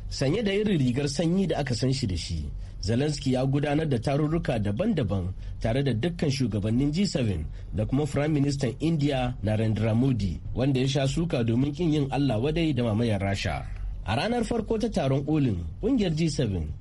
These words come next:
ta ƙara ƙaƙabawa Rasha takunkumi da hana fitar da kayayyakinta zuwa ƙasashen waje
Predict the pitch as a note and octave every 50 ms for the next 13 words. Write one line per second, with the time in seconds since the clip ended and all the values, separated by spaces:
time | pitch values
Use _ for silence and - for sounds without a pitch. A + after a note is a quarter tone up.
0 | - - - - - - C3 C3 C3+ D3 D#3 D3+ C3+ - - C#3 C#3+ B2 C3 B2
1 | C3+ C#3 C#3 B2+ A2+ C3 D3+ C#3 - B2+ - G#2+ G2 G#2+ - F3+ F3+ - - A2
2 | F#2+ F#2 F2 E2+ E2 E2+ - - - - - - - A2+ A#2+ D#3+ A3 B3 G3 E3+
3 | F#3+ F#3 A3+ A3+ G3 E3+ C#3+ C3+ A3+ A3+ G#3+ D#3+ D3+ D3 G#3+ A3+ F3+ F3+ D#3 D#3+
4 | F3 D#3+ C#3 C#3+ D3 C#3 D3 A#2 G#2 - B2+ A#2 A2+ G2 F2+ D#2+ D#2+ D#2+ D2 C#2+
5 | -